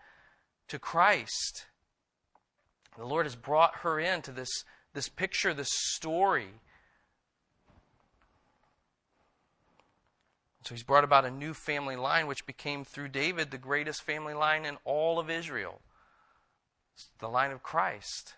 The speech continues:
I don't know, I mean, who would have seen this coming for Ruth and,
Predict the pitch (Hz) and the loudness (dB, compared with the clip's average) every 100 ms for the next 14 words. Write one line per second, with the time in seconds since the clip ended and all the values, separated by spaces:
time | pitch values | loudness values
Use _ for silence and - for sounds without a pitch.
0 | _ _ _ _ _ _ _ _ _ _ | _ _ _ _ _ _ _ _ _ _
1 | _ _ _ _ _ _ _ _ _ _ | _ _ _ _ _ _ _ _ _ _
2 | _ _ _ _ _ _ _ _ _ _ | _ _ _ _ _ _ _ _ _ _
3 | _ _ _ _ _ _ _ 151 147 147 | _ _ _ _ _ _ _ -10 -6 -2
4 | 135 123 127 117 - _ - - - _ | 0 0 -4 -10 -16 _ -20 -20 -20 _
5 | _ _ _ 143 151 139 - 165 160 147 | _ _ _ -6 -4 -4 -4 -4 -6 -4
6 | - - 139 131 110 - 113 110 135 131 | -6 -2 -2 -2 -6 -4 -6 -2 -2 -4
7 | 107 107 104 | -6 -8 -8